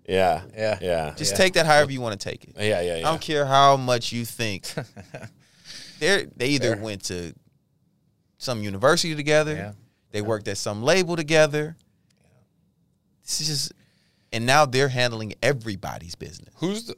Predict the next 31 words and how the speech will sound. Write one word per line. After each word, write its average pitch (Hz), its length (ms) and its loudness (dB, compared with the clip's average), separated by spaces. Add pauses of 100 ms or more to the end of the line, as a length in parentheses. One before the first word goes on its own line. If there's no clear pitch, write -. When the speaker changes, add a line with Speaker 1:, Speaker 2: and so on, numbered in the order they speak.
Speaker 1:
who's 147 180 -2
a 156 60 0
person 120 400 -4
in 101 80 -6
the 98 80 -6
music 92 320 -8
industry 90 380 -8
that 76 140 -8
you 73 120 -12
respect - 440 -8
the 73 40 -16
most, 64 460 -16 (340)
and 98 140 -4
why? 78 260 -4 (1900)
First, 143 280 -2
Speaker 3:
Crazy 180 600 4
Speaker 1:
first - 100 -10
Speaker 3:
because 117 840 2 (280)
this - 100 -20
person 123 320 -4
is 98 80 -6
one 107 120 -2
of 104 60 -2
my 98 140 2
best 92 360 -6
friends, 95 380 -10
and 87 100 -12
he's 87 220 -12
actually 110 280 -2
younger 123 340 -4
than - 100 -12